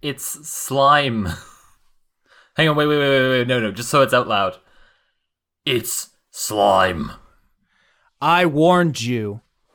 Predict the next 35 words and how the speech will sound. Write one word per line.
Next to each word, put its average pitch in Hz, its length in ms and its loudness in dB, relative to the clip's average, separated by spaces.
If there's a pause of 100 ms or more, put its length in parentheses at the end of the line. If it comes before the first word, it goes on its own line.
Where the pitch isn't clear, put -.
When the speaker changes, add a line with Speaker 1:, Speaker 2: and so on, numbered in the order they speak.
Speaker 3:
the 147 100 -4
presences 131 720 -2
say, 123 460 -8 (540)
as 139 220 -2
from 156 120 -6
every 170 260 0
corner 170 340 0
of 151 140 -2
the 156 80 0
village, 131 680 -2 (360)
the 135 260 -4
blue 156 480 0
slime 190 560 0
mold 139 600 -2
<gasps> 370 520 0
begins 143 580 -4
crawling 170 580 2
out 151 260 2
of 143 100 -6
the 147 100 -4
bodies, 147 600 0 (120)
actually 180 340 -2
not 180 200 2
even 160 160 -4
out, 143 300 0
pulling 185 380 0
them 151 140 -2
all 147 380 0 (160)
towards 147 600 -2
a 135 60 -12
central 139 380 -6
point. 123 380 -4
Speaker 1:
<gasps> - 20 -8
Fuck. - 580 -8
Speaker 3:
As 135 460 -4